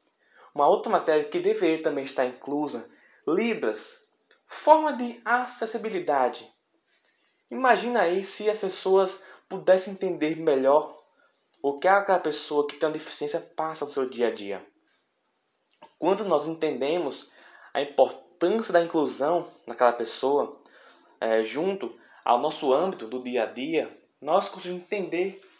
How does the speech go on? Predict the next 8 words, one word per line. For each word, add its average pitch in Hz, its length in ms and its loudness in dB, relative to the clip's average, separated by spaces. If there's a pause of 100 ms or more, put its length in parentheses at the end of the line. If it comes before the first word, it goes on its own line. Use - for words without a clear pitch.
(100)
o 165 140 -2
universo 156 800 0 (140)
que 117 80 -4
aquela 113 220 2
pessoa 110 320 -2
vive. 104 440 -12 (920)
Além 220 340 2
disso, 180 480 -6